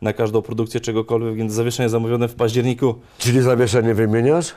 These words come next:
Speaker 1: E, tak,
Speaker 2: Co
Speaker 1: robimy
Speaker 2: jeszcze?
Speaker 1: dużo profes-, bardziej profesjonalne zawieszenie. E, chcę zmienić też skrzynię biegów na, ze zwykłej, miałem zwykłą seryjną skrzynię biegów ze Szpero, zakładamy teraz kółówkę.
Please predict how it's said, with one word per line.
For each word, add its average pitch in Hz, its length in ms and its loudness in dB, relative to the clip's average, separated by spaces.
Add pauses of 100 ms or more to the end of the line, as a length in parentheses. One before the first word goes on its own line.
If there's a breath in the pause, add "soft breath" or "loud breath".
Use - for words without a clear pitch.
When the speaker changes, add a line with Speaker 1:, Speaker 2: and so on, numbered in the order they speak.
Speaker 1:
E, 110 220 0
tak, 98 280 -2
Speaker 2:
Co 107 60 0
Speaker 1:
robimy 110 180 2
Speaker 2:
jeszcze? 135 200 0
Speaker 1:
dużo 131 60 0
profes-, 127 240 -8
bardziej 120 180 -2
profesjonalne 120 260 -2
zawieszenie. 135 500 -2
E, 113 1040 0
chcę 117 240 -4
zmienić 113 260 -4
też - 100 -8
skrzynię 127 240 -6
biegów 135 320 0
na, 107 360 -2
ze 110 140 -4
zwykłej, 120 420 -2
miałem 107 260 -2
zwykłą 107 360 -4
seryjną 107 380 -2
skrzynię - 220 -10
biegów 107 240 -4
ze 104 80 -4
Szpero, 107 280 -2
zakładamy 104 440 -6
teraz 95 220 -10
kółówkę. 123 460 -8